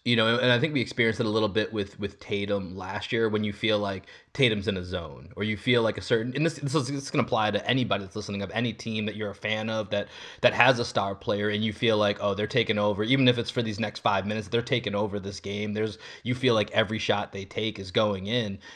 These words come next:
and, you know, especially with the Grizzlies game earlier this week, today he went thirteen of sixteen, um, and you've seen it a couple of, the, the Milwaukee game to start the season as well. There are moments where you just feel like, "Man, give Jalen the ball, and I trust everything that's about to happen right now."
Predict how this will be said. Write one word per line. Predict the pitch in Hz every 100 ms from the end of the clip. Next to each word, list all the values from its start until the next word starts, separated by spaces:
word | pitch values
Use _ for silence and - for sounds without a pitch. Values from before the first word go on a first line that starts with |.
| - -
and, | 110 104
you | 117
know, | 107
especially | - 123 123 123
with | 104
the | 92
Grizzlies | 101 104 107 104
game | 110 107 104
earlier | 104 98 98
this | 123 127
week, | 127 127 127
today | 110 101 107
he | 104
went | 104 101
thirteen | - 110 104 120 98
of | -
sixteen, | 123 131 - 107 101 98 - - -
um, | - 98 110
and | 127
you've |
seen | 127 120
it | 101
a |
couple | 113 117
of, | 110 110 -
the, | 107
the | 101
Milwaukee | 110 101 113 123
game | 101 101
to | 95
start | - 127 -
the |
season | - 120 110 104
as | 101
well. | 139
There | 127 160
are |
moments | 113 120 135 101 - 98
where | 107
you | 117
just | 143 131
feel | 117 104
like, | 98 90
"Man, | 101 92 -
give | 139
Jalen | 139 135 135 123
the |
ball, | 92 95 101 127 -
and | 104 98 98 98
I | 101 120
trust | - 107 104 - -
everything | 107 107 110 101
that's | 95
about | 95 98 92
to |
happen | 101 101 113 113
right | 113 117
now." | 123 127